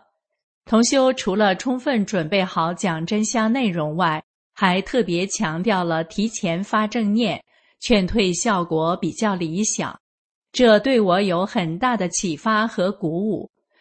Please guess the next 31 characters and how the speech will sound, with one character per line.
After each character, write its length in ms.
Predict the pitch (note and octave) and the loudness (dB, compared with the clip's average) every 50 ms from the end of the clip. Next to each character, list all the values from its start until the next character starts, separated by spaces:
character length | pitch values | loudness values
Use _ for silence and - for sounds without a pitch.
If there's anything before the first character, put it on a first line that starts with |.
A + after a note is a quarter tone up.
| _ - | _ 0
对 180 | A3+ G#3 G3+ | 2 4 4
后 220 | G3 - - B3+ G#3 | 4 4 4 2 2
来 240 | F#3 D#3+ D3+ D#3+ E3+ | 2 0 -2 -2 -2
的 240 | F3+ F#3 E3+ E3 | -2 0 0 0
劝 260 | E3 - - G#3 F#3 F3 | -2 -2 -2 -4 -4 -4
三 280 | - - G#3 G#3 G#3 | -4 -2 -2 0 -2
退 360 | G#3+ - - A3+ G3 F3 E3 E3 | -2 0 0 0 2 0 -2 -2
帮 280 | - - A#3 A#3 B3 | -2 -2 -2 0 0
助 180 | A#3+ C4+ B3+ G#3 | -2 0 -2 -2
也 200 | F3+ E3 D3 C3 | -2 -2 -4 -6
非 200 | - - G#3+ G#3+ G#3+ | -4 -2 -2 -2 -2
常 320 | - - D#3 C#3 C#3 D#3+ | -4 -6 -8 -8 -6 -4
大。 380 | E3+ G#3+ F#3 D#3 C3+ - _ _ _ _ _ _ _ _ _ _ _ _ _ _ _ | -4 -4 -4 -4 -6 -10 _ _ _ _ _ _ _ _ _ _ _ _ _ _ _
能 180 | - A3 A#3 B3+ | 2 2 4 4
在 220 | C4 C#4 B3+ A#3 | 4 4 4 4
明 200 | A3+ G3+ F#3+ G#3 | 4 2 2 0
慧 220 | A3 - D4 C#4 | -2 -2 0 0
网 260 | B3 A3 F#3+ D#3+ C#3+ E3 | 2 2 0 0 -2 -4
上 380 | - - A3 G3+ F#3+ F3+ F3+ | -2 0 0 0 0 0 -2
及 180 | E3+ - G3 A3+ | -2 -2 -2 -2
时 300 | A#3 - - F#3 F#3+ G3 | -2 -2 0 0 -2 0
得 180 | F#3+ F#3 E3+ | 0 -2 -2
到 280 | F3+ - G3+ F#3+ E3+ E3+ | 0 0 0 0 0 0
同 260 | F3 F#3 F#3 E3 F3 | -2 -4 -4 -4 -4
修 220 | F#3+ - B3 B3 A#3+ | -2 -2 0 2 2
们 260 | A#3 A3+ F#3 F3 E3+ - | 2 2 2 0 -2 -2
无 200 | F#3 E3+ F#3 G#3+ | -2 -2 -2 -2
私 240 | - - - B3 | -4 -6 -6 -4
的 160 | A3+ A3+ F#3 F3 | -2 -2 -2 -2
帮 320 | - A3+ A#3 A#3 A#3 B3 | -2 -2 0 0 0 -2
助， 340 | A#3+ - A#3 F#3+ E3+ - | 0 0 0 0 0 -2